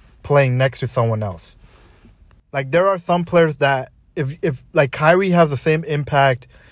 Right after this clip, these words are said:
whether he's playing next to LeBron or not playing next to LeBron. Anyway, so let's talk about my,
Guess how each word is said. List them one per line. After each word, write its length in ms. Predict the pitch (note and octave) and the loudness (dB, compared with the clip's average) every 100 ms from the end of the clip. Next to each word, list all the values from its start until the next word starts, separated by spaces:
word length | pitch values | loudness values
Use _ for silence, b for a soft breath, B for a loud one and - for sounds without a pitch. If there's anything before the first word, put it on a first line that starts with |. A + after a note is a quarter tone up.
| b | b
whether 380 | A#2 B2 C#3 D3+ | -2 2 4 2
he's 120 | D3 | 0
playing 260 | - D3+ D3 | -2 0 0
next 200 | D3 - | -2 -2
to 60 | |
LeBron 380 | C#3+ C#3 C#3+ D3 | -2 2 2 2
or 120 | C3 | 0
not 240 | B2 B2+ B2+ | 2 0 0
playing 220 | B2+ A#2+ | -4 -2
next 160 | A#2+ - | -4 -6
to 80 | |
LeBron. 340 | G#2+ F#2+ G2 E2+ _ _ - _ _ _ _ _ _ | -8 -8 -10 -12 _ _ -20 _ _ _ _ _ _
Anyway, 400 | C#3 C#3+ B2+ A2 G#2+ | -8 -6 -4 -4 -6
so 220 | - C#3 | -4 -2
let's 200 | C#3+ C#3 | -2 -2
talk 260 | F3 E3 | -2 -2
about 280 | D3+ D3+ D3 | 0 0 0
my, 220 | C#3 C#3 | 0 -2